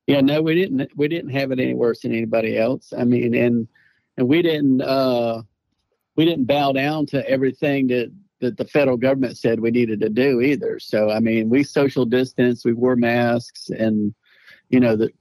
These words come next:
the, everything that everybody else did, but we didn't prolong it any longer than it needed to be. This Gavin Newsom out there, you know, he,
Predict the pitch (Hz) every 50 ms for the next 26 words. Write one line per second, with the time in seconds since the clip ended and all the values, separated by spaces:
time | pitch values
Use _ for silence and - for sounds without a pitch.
0 | - - 117 113 107 101 107 - - - _ _ _ _ - - 123 123 120 127
1 | 131 131 123 123 123 131 127 120 113 113 120 123 127 127 - - - - 120 117
2 | 113 107 123 123 - 123 143 160 160 151 143 120 120 110 104 _ _ _ _ _
3 | _ _ _ _ _ - 165 170 160 147 135 135 151 170 180 156 131 120 117 127
4 | 131 127 123 123 127 135 135 127 117 117 117 113 101 117 123 131 160 160 143 113
5 | 107 101 - 113 110 107 107 113 123 - - - - 139 143 139 131 123 117 113
6 | 117 131 170 185 - - 117 110 110 107 104 104 101 113 110 107 110 110 110 110
7 | 107 110 107 127 147 160 151